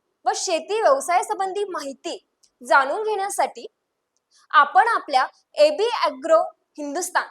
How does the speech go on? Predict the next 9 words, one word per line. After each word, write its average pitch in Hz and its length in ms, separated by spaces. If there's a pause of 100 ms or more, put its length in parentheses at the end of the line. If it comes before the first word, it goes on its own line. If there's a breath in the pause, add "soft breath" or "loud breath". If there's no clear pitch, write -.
या 302 100
प्लॅटफॉर्मला 359 720 (280)
लाईक, 262 480 (420)
शेअर 381 420 (200)
व 403 80
सबस्क्राईब - 760
करा 285 260 (200)
आणि 294 200 (140)
असेच 269 480